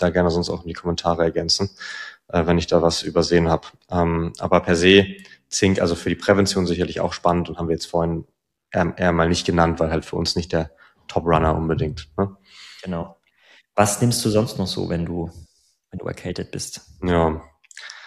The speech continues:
Speaker 1: Ja gut, also ich mein, mein Lieblingssupplement natürlich ist Quercetin. <laughs> Ist nicht mein Liebl-, aber ist auf jeden Fall dabei. Äh, Quercetin ist ganz cool, weil, ähm, ist halt, ja, erstmal einfach ein Pflanzenstoff, der auch,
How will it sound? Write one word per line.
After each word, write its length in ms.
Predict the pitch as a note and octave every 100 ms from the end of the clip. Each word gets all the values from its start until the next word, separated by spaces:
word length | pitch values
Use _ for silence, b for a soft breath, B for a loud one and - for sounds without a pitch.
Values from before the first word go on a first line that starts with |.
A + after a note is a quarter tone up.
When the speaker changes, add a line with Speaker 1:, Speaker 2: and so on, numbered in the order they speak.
| B B B
Speaker 1:
Ja 120 | F#2 F#2+
gut, 120 | F#2+
also 120 | F2+
ich 100 | F2+
mein, 580 | F#2+ F#2 F2+ - - -
mein 240 | F#2 F2
Lieblingssupplement 680 | F2 - F#2+ - F#2+ F2+ F2
natürlich 480 | F2 E2 E2+ E2+ -
ist 140 | - -
Quercetin. 760 | F2 - - - F#2 F#2 - B B B B
<laughs> 560 | - - - - - -
Ist 120 | -
nicht 100 | F#2+
mein 140 | F2
Liebl-, 180 | F#2 -
aber 140 | F#2+
ist 100 | F#2
auf 160 | - -
jeden 160 | G2+ G#2
Fall 420 | G2 F#2+ F#2 F#2
dabei. 500 | F2+ F2 F#2+ A2+ A#2 B B B
Äh, 140 | F#2+ F#2
Quercetin 720 | - G2 F#2+ - G#2+ A#2 A2+
ist 220 | - -
ganz 220 | F#2+ F2 - -
cool, 340 | A2+ A2+ F#2
weil, 640 | F#2+ F#2 F#2 F#2 F#2 F#2
ähm, 320 | F#2 F2+ F2+ F2 B B B B _
ist 100 | -
halt, 240 | F#2+ - - - _ _ _ _ -
ja, 160 | F2+
erstmal 440 | - F#2+ F#2+ F2+ -
einfach 300 | F2+ F2+ F2
ein 80 |
Pflanzenstoff, 640 | E2+ F#2+ G2 G2 - F2+ -
der 160 | -
auch, 240 | - -